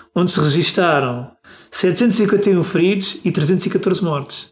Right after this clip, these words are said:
no ano passado. Portanto, isto mostra bem a dimensão daquilo que é, ah, a problemática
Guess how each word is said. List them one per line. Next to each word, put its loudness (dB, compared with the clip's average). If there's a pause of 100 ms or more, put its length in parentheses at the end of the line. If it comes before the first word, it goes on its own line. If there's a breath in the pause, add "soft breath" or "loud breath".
(200)
no 0
ano -2
passado. -6 (720 loud breath)
Portanto, -2 (180)
isto 2
mostra 2
bem 0
a 2
dimensão 0 (340)
daquilo -2
que -2 (1400 loud breath)
é, 0
ah, 0
a -2
problemática 0